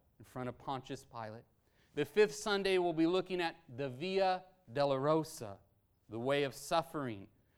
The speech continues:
the scourging, the crown, the carrying of the cross. The sixth Sunday, we're gonna be looking at the crucifixion.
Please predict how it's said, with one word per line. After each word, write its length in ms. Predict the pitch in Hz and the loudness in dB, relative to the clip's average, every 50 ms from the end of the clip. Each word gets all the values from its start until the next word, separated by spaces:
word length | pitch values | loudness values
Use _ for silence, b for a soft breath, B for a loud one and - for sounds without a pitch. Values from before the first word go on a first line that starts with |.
| b b b | b b b
the 80 | 120 120 | -10 -10
scourging, 880 | - - - - - - 156 165 170 170 156 123 120 120 117 107 98 - b b | -10 -10 -12 -10 0 2 2 4 4 2 0 -2 -6 -6 -6 -8 -10 -12 b b
the 80 | - 120 | -14 -14
crown, 680 | - - - - 160 160 156 151 156 151 139 127 110 104 b b b | -14 -14 -16 -6 -4 -2 0 0 0 0 -2 -2 -4 -8 b b b
the 80 | 117 - | -18 -18
carrying 500 | _ - - 165 160 156 156 156 151 151 | _ -16 -8 -4 -2 -2 0 0 0 -2
of 100 | 143 127 | -4 -4
the 60 | 131 | -6
cross. 760 | - - - 160 156 156 143 120 107 - - - - - - _ _ _ _ _ _ _ _ _ _ _ _ - | -10 -8 -2 2 2 2 2 0 -2 -8 -16 -20 -20 -20 -20 _ _ _ _ _ _ _ _ _ _ _ _ -8
The 80 | 123 123 | -8 -6
sixth 380 | - - - 202 202 202 - - | -4 4 6 6 6 6 0 0
Sunday, 340 | 214 196 190 185 190 185 | 0 2 2 4 4 4
we're 180 | 175 170 175 165 | 4 4 2 2
gonna 200 | 165 170 165 165 | 2 0 0 2
be 140 | 156 165 160 | 2 2 4
looking 420 | 165 175 175 175 - 196 175 170 | 4 4 2 2 0 -2 0 2
at 260 | 175 170 165 160 - - _ b b b b b b b - | 4 4 2 2 -2 -10 _ b b b b b b b -6
the 100 | 131 139 | -6 -6
crucifixion. 1120 | - - - - 175 165 - - 151 131 - - - 147 - - - - 131 110 95 98 | -6 -6 -4 -2 -2 -2 -2 -4 -8 -8 -6 -6 -6 -6 -6 -8 -12 -10 -10 -10 -12 -12